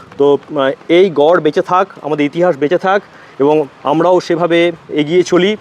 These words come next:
প্রকৃতির সঙ্গে হাতে হাত ধরে, এইটুকুনি বলার। আর অনবদ্য বা আমরা তুলে ধরছি এইগুলো। মনে হয়েছে যে এটা বেঁচে থাকা এই অঞ্চলের জন্য,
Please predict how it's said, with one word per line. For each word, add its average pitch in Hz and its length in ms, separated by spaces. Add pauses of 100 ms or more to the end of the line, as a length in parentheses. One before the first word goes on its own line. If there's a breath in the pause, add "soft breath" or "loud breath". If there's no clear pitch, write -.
প্রকৃতির 165 360
সঙ্গে 165 220
হাতে 147 200
হাত 160 160
ধরে, 160 300 (280 loud breath)
এইটুকুনি 180 420
বলার। 139 380
আর 180 60
অনবদ্য 165 440
বা 170 120
আমরা 160 200
তুলে 170 180
ধরছি 170 320
এইগুলো। 160 260
মনে 196 140
হয়েছে 220 480 (320)
যে 170 340
এটা 196 440
বেঁচে 170 220
থাকা 196 220
এই 202 40
অঞ্চলের 180 460
জন্য, 165 360